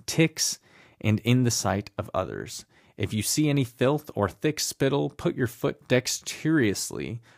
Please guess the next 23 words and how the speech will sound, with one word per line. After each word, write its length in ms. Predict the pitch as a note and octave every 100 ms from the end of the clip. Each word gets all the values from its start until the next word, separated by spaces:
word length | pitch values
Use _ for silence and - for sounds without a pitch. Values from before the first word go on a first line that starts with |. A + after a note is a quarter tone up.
| -
upon 540 | A2+ - C3+ B2 F#2+
it, 240 | F2 A2+ - _ _
if 180 | C3+ B2+
it 180 | C3+ -
be 120 | A#2+
upon 360 | A#2 B2+ B2
the 60 | A2+
cloths 480 | - - A2+ A2+ -
of 180 | - F#2+
your 100 | G2+
companions. 800 | - F#2 - E2 C2+ B1 A2 - _ _
Put 120 | -
it 80 | D3+
off 240 | D3+ D3
privately, 640 | - F2+ F2+ D2 - G2+ A2+ - _
and 80 | G#2+
if 140 | A2+
it 80 | A#2+
be 100 | B2+
upon 300 | A#2+ C3 B2+
your 120 | A#2+
own 140 | C#3 D#3+
clothes, 460 | - D2 D#2+ -